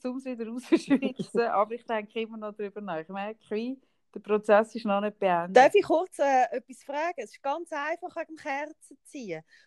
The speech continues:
Speaker 2: Kommst du,
Speaker 1: Ja.
Speaker 2: gehörst du zu den glücklichen Müttern, die alle Jahre,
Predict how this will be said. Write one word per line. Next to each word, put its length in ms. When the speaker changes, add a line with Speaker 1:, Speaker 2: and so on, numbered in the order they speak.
Speaker 2:
Kommst 480
du, 60
Speaker 1:
Ja. 240
Speaker 2:
gehörst 360
du 60
zu 120
den 220
glücklichen 560
Müttern, 420
die 60
alle 400
Jahre, 680